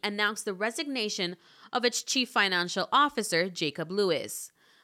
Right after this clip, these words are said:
The authority said Lewis will be leaving to pursue a new professional opportunity and will continue his duties until the end of the year to facilitate a smooth transition. The current director of accounting and comptroller,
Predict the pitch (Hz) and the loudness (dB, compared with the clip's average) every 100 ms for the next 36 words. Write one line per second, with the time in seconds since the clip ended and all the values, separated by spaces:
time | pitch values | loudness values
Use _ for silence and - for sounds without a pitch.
0 | _ 233 226 220 208 208 226 190 196 202 | _ 0 4 6 4 4 2 2 2 2
1 | 202 196 196 202 196 196 190 196 - 202 | 2 0 0 0 -4 -4 -2 -2 -4 -4
2 | 196 185 - 233 208 202 190 220 277 185 | -4 -4 -2 0 0 -2 -4 0 2 2
3 | 170 - 185 170 190 269 294 247 254 247 | 0 -4 0 0 2 0 2 0 0 -2
4 | 269 240 170 143 160 _ - - - 226 | -2 0 -2 -4 -10 _ -20 -6 -2 2
5 | 233 233 214 240 226 214 214 190 269 233 | 2 2 -2 0 0 0 -2 0 0 2
6 | 185 175 190 185 165 180 - 156 151 156 | 0 0 -4 -2 -4 -4 -6 -4 -4 -4
7 | 170 240 240 240 - 208 196 - 320 359 | -2 2 2 0 -6 -6 -4 -2 -2 -2
8 | - 175 - 196 - 156 143 - 170 160 | -2 -2 -2 -6 -6 -8 -8 -2 0 0
9 | 185 190 170 113 - - _ _ _ - | -2 -2 -2 -4 -8 -20 _ _ _ -20
10 | - - 240 247 214 220 196 196 214 208 | -6 -4 2 4 4 4 4 4 2 0
11 | 185 180 226 208 202 214 - 165 - 247 | 0 -2 0 0 0 -4 -4 -6 -4 0
12 | 311 330 202 160 123 | 0 2 2 2 0